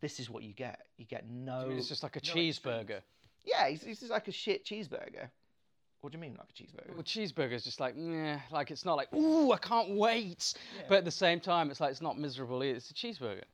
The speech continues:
Speaker 1: Yeah, well, it's like a, yeah, exactly. It's just like, um,
Speaker 2: Well, you just think it's che-, does cheeseburger rank higher on your levels of enjoyment?
Speaker 1: No, I was, I'm quite up for a cheeseburger. That'd be all right. I mean, um, if you're screening it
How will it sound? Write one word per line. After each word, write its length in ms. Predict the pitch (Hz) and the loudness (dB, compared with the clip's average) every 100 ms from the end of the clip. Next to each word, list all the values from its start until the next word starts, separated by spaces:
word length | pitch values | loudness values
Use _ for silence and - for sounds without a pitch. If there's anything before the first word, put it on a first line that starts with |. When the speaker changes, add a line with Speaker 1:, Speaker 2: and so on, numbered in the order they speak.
| - | -12
Speaker 1:
Yeah, 260 | 165 160 156 | -6 -4 -4
well, 120 | 170 | -6
it's 120 | - | -6
like 180 | 190 160 | -6 -4
a, 140 | 165 | -6
yeah, 180 | 147 165 | -4 -4
exactly. 360 | 117 113 139 - | -6 -6 -8 -8
It's 140 | - | -14
just 140 | - 127 | -16 -16
like, 100 | 117 | -14
um, 400 | 123 117 113 110 117 | -10 -10 -10 -12 -2
Speaker 2:
Well, 100 | 135 | -2
you 80 | |
just 200 | 139 127 | -2 -4
think 120 | 143 123 | -4 -4
it's 120 | 110 | -6
che-, 180 | - 147 | -8 -6
does 160 | 135 | -6
cheeseburger 560 | - 165 127 143 127 120 | -2 -2 0 -2 -2 0
rank 240 | 123 127 | 0 0
higher 380 | - 131 127 113 | 2 6 6 6
on 160 | 107 107 | 0 -4
your 160 | 110 | -6
levels 360 | 104 113 107 101 | -2 -2 -4 -10
of 120 | 113 | -12
enjoyment? 420 | 107 120 117 101 | -8 -4 -2 -2
Speaker 1:
No, 100 | 151 | -2
I 80 | 175 | -2
was, 100 | 170 | 0
I'm 160 | 175 190 | -4 -6
quite 160 | - | -8
up 100 | 165 | -10
for 80 | - | -10
a 20 | |
cheeseburger. 380 | - - - - | -18 -18 -14 -14
That'd 160 | - - | -14 -16
be 80 | - | -14
all 80 | |
right. 160 | 143 - - - | -12 -14 -18 -16
I 60 | |
mean, 300 | 120 127 123 | -12 -10 -8
um, 400 | 120 120 117 117 - _ | -8 -8 -10 -12 -16 _
if 100 | 123 | -12
you're 80 | 143 | -10
screening 400 | - 143 135 113 | -8 -6 -6 -6
it 220 | 107 98 | -10 -12